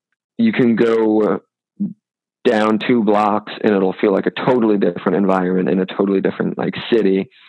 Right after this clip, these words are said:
And there's just so many unique experiences that you can have, whether you're a college student or just a New Yorker. And that, that's another thing that I'm definitely excited about for the city is I, when I go to Pace,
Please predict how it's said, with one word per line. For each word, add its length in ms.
And 180
there's 280
just 140
so 100
many 440
unique 360
experiences 720
that 120
you 100
can 120
have, 500
whether 220
you're 160
a 40
college 420
student 540
or 440
just 220
a 140
New 80
Yorker. 500
And 200
that, 160
that's 200
another 300
thing 180
that 160
I'm 300
definitely 640
excited 440
about 280
for 60
the 100
city 220
is 140
I, 400
when 160
I 120
go 120
to 80
Pace, 340